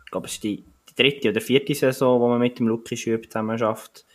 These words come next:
Wie wichtig ist das, er und seine Crew für euer Team?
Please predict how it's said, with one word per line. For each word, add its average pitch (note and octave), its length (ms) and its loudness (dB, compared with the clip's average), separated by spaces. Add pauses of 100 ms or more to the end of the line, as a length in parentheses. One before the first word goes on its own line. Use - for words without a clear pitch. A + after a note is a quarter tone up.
(600)
Wie G2 100 -8
wichtig G#2 360 -4
ist A2+ 260 -2
das, - 320 0
er A2+ 220 2
und A#2 140 0
seine A#2 220 0
Crew A#2+ 240 -2
für A#2 140 -6
euer A2 160 0
Team? A#2 400 -8